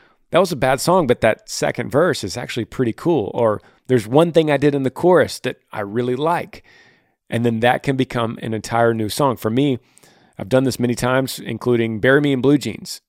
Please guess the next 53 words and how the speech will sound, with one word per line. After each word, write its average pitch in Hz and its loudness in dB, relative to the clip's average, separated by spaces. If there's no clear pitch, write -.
that 127 2
was 123 -2
a 131 -2
song 123 -2
that 113 -2
had 110 -6
floated 120 -2
around 113 -2
for 95 -8
seven 127 2
or 120 0
eight 110 0
years. 117 -2
And 123 -2
then 117 -2
one 131 0
day, 135 6
as 117 0
I 117 2
was 104 -4
thinking 113 -6
about 101 -4
titles, 117 0
I 104 -2
was 95 -4
like, 95 -6
"Man, 127 -8
look 123 -4
at 131 -4
that - -4
title, 117 0
Bury 110 0
Me 107 -6
in 95 -10
Blue 107 -4
Jeans. 90 -10
That's - -2
a 117 -2
terrible 151 0
song 135 -4
that 107 -4
I 101 -2
wrote, 95 -4
but 123 -2
maybe 135 2
there's 131 0
something 127 -4
there." 151 4
And 123 -2
then 104 -6
within 107 -6
an 110 -6
hour, 104 -2